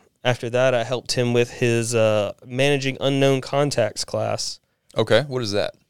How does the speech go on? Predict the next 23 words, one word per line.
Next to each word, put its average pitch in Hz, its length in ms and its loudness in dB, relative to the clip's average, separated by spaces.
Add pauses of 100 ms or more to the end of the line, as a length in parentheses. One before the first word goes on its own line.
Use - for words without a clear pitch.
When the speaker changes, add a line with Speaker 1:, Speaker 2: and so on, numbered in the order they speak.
(200)
Speaker 1:
So 160 360 2
it's, 170 300 -4
uh, 156 360 2 (1300)
to 185 80 -8
make 190 140 2
a 165 40 2
long 147 200 4
story 139 240 2
short, 135 320 2
it's 127 140 2
using 175 260 2
your 156 100 2
situational 151 680 2
awareness 127 540 2
and 127 280 2
your 117 200 2 (240)
insight 143 680 2 (360)
to 127 120 -2
kinda 123 340 2
gauge 127 840 0
a 123 140 6
person's 131 500 0
intentions 139 840 -2